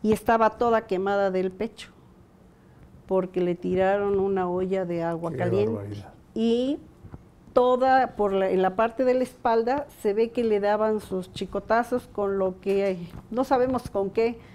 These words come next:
Speaker 1: si con alambre, con vara o con lo que sea, pero tenía las marcas. Entonces me llamó la doctora y me dice, "Mire, ¿qué hacemos?". Le digo, "Pues vamos a levantar la demanda". De ahí que le digo que ahora,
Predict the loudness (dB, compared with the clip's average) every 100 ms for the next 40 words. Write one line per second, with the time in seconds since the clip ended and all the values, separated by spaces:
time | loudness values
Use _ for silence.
0 | -20 -20 -20 -8 -6 -4 -2 0 0 0
1 | -4 -4 -4 2 2 2 2 0 0 -2
2 | -2 -2 0 -4 -4 -2 -2 0 0 -2
3 | -2 -4 -4 -8 -20 -20 -20 -20 -20 -20
4 | -20 -20 -20 -12 -4 -2 0 0 -2 -4
5 | -2 0 0 2 2 2 0 -2 -2 -2
6 | -4 -4 -2 -2 -4 -14 -20 -20 -20 -6
7 | -4 -2 -2 -2 -4 -6 -6 -4 -4 -2
8 | -4 -6 -6 -6 -4 -6 -6 -6 -6 -8
9 | -8 -10 -12 -20 -20 -20 _ -20 -20 -20
10 | -20 -20 -20 -2 2 4 4 2 0 0
11 | 0 -4 -8 -2 0 2 0 -2